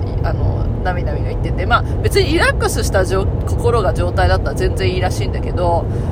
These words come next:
その、なんか、り-、なんかスタートしたらいいって言って、じゃあ何したらいいんだろうって、あ、自分が何していいか分かんない人がいっ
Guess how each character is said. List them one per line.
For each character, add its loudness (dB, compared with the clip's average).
そ 0
の、 6
な 0
ん -4
か、 2
り-、 4
な 2
ん 0
か 4
ス 0
タ 2
ー -
ト -2
し -2
た 4
ら 2
い 2
い -6
っ 0
て 0
言 2
っ 2
て、 2
じ 0
ゃ 6
あ 2
何 2
し -2
た 4
ら 6
い 6
い 2
ん 2
だ 4
ろ 2
う 0
っ 0
て、 -2
あ、 2
自 -2
分 0
が 0
何 0
し -2
て 2
い 2
い -4
か 0
分 0
か 4
ん -2
な 2
い -2
人 -2
が -2
い -4
っ -2